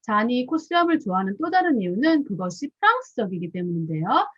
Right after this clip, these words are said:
조상들로부터 전해져서 국민성의 상징이 되었다고 말합니다.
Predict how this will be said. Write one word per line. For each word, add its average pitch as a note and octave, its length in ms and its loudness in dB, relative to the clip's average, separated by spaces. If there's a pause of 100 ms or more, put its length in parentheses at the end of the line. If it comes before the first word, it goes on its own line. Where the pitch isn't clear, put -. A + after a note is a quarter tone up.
(200)
조상들로부터 C4 840 -2
전해져서 E3 680 -2
국민성의 F#3 800 -2
상징이 E4 500 -4
되었다고 D#3+ 400 -6
말합니다. D#3+ 640 -8